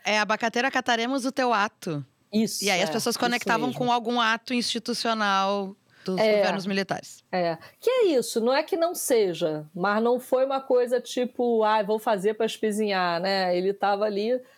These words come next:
Speaker 2: pensando realmente na árvore, no abacateiro, né? E o ato do abacateiro é, sei lá, soltar um abacate, né? Fazer
Speaker 1: Sim.
Speaker 2: uma sombra, enfim, poderia ser qualquer coisa. Mas, assim, tem muitas referências nessa música, né? Por exemplo, Guariroba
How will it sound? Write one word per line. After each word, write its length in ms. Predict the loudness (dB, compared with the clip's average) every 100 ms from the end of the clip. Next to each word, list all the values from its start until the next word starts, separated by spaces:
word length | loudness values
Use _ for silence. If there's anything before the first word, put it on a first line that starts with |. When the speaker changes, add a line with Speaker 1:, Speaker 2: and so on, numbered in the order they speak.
| _
Speaker 2:
pensando 380 | -2 0 0 0
realmente 460 | 2 0 0 -2 0
na 80 |
árvore, 380 | 0 2 0 -2
no 80 | 0
abacateiro, 720 | 0 0 0 -2 0 -2 0
né? 300 | -2 -2 -2 -2
E 80 | 0
o 100 | 2
ato 260 | 2 2 2
do 80 | 2
abacateiro 720 | 0 0 -2 0 2 2 0 -2
é, 320 | -2 -2 -4
sei 160 | -4 -2
lá, 220 | 0 0
soltar 340 | -2 -2 0
um 40 | 0
abacate, 680 | 0 -4 -2 -4 -4 -10 -4
né? 280 | -2 -2 0
Fazer 280 | 0 2 0
Speaker 1:
Sim. 60 |
Speaker 2:
uma 140 | 0 -4
sombra, 580 | -2 0 0 0 0 0
enfim, 460 | -2 -2 -2 -2 -4
poderia 300 | -2 0 0
ser 120 | 0
qualquer 260 | -2 -2 -2
coisa. 440 | 2 0 0 -4 -10 -18 -20 -20 -20 -20 _ _ _
Mas, 220 | 0 2
assim, 340 | 2 0 0 0
tem 280 | 0 0
muitas 420 | -2 0 0 0 0
referências 640 | 0 2 2 2 0 0
nessa 280 | 0 0 -2
música, 420 | 0 -4 -4 -4
né? 300 | -2 -2 -2
Por 100 | -2
exemplo, 320 | 0 0 -2
Guariroba 920 | 0 2 2 2 4 2 2 -2 -2